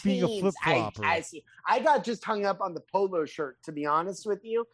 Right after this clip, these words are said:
Speaker 2: I got hung up on the fact that he's wearing a polo shirt because, like,
Speaker 1: Yeah,
Speaker 2: when I
Speaker 1: well.
Speaker 2: see people wearing the polo shirt with the, like, I'm like, "That's, I, that's just too grown up." I, I can't, if I have to show up in a t-shirt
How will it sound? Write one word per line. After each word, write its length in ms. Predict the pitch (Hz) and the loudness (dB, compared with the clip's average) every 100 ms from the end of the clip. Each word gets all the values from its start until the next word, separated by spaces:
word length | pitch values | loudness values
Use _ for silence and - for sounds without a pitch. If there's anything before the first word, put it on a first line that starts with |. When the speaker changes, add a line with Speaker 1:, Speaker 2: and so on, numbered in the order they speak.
| _ - | _ 0
Speaker 2:
I 180 | 190 262 | 2 4
got 200 | 269 214 | 2 -2
hung 240 | 226 220 | -4 -2
up 140 | 208 | -2
on 100 | 208 | -4
the 80 | 190 | -6
fact 240 | 202 185 170 | -6 -6 -6
that 120 | 175 147 | -10 -10
he's 180 | 180 156 | -10 -6
wearing 400 | 165 165 156 147 _ - | -6 -4 -6 -8 _ -8
a 60 | 147 | -4
polo 340 | - 175 165 | 0 2 2
shirt 240 | - 170 | 0 -4
because, 320 | 139 - 147 - - - | -6 -8 -8 -10 -16 -6
like, 280 | 202 165 165 | -2 2 2
Speaker 1:
Yeah, 100 | 165 | 2
Speaker 2:
when 80 | 165 | 2
I 180 | 175 196 | 0 0
Speaker 1:
well. 60 | 208 208 | -2 -6
Speaker 2:
see 500 | 202 214 226 226 185 170 147 _ - | -6 -6 -6 -8 -12 -18 -20 _ -4
people 500 | 208 175 170 156 151 - - | -2 2 4 4 2 -6 -2
wearing 360 | 156 175 180 | 2 4 4
the 60 | 165 | 2
polo 320 | 156 185 196 | 4 4 4
shirt 340 | 190 220 214 202 | 2 0 -2 -2
with 140 | 156 | -8
the, 100 | 214 - | -10 -6
like, 240 | 165 170 180 | 0 2 2
I'm 120 | 190 | -2
like, 220 | 196 185 _ _ _ _ | -2 -6 _ _ _ _
"That's, 340 | 214 226 - - _ _ - - | 0 0 -4 -20 _ _ -20 -12
I, 80 | - - _ 214 | -12 -12 _ -10
that's 320 | 170 226 - | -8 -8 -8
just 300 | 262 220 - | -8 -10 -6
too 160 | 247 190 | -4 0
grown 220 | 220 226 | 2 2
up." 120 | 208 | 0
I, 300 | 214 214 220 | -2 2 4
I 20 | 247 | 4
can't, 340 | - 285 254 - | 0 -4 -4 -6
if 120 | 226 - | -8 -4
I 80 | 247 | -2
have 220 | 233 262 | 0 -2
to 80 | 277 | -4
show 280 | - 254 240 | -8 -4 -2
up 120 | 226 226 | -2 -6
in 100 | 202 | -10
a 60 | |
t-shirt 680 | 175 - 226 214 254 226 226 | -12 -12 -12 -8 0 2 2